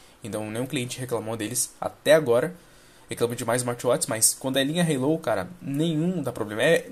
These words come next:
na verdade dá problema alguns, né? Só que no geral é bem difícil. Então foi isso, pessoal. O link de compra tá na descrição, tá? Caso você tiver interesse de adquirir um.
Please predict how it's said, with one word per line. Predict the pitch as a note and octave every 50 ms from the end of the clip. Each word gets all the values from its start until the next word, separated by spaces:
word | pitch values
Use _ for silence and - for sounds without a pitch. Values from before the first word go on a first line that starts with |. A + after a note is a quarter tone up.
| - - -
na | - D#3+
verdade | D#3+ E3 F3+ E3+ E3
dá | C#3 C3 C3
problema | C3 - A2 G#2 G2+ G2 G2 G2
alguns, | G2+ G2+ G2+ G2+ G2+ G2+ G2 G2+
né? | G#2 G2+ G#2 - - - - - - - - - - - - -
Só | - - A2+
que | A2 - A#2 A#2
no | B2 B2+ C3+
geral | C#3 E3 C#3+ A#2 A2+ A#2+ C3 - -
é | - A2+
bem | - - B2
difícil. | - - - - A#2 G2 - - - - - - _ - - - - - - -
Então | F#3 F3+ G3+ G#3 G#3
foi | G3 G#3+ F#3+
isso, | D#3+ - - -
pessoal. | B2 - - A2+ A2+
O |
link | A#2 D3 F3
de | F3 E3 D3+
compra | - D3+ D3 D#3 D3+
tá | D3 C#3+
na | D#3 E3
descrição, | D#3 - - - D3 - - C3 D3
tá? | D3+ - B2
Caso | - - - A#2 -
você | - - A#2+
tiver | - G#2+ G#2
interesse | G#2 G#2+ - C3+ B2+ A2 - - - - G#2
de | G2+ A2
adquirir | G#2+ - - - - B2+ C3 C#3
um. | B2+ C#3+ F3+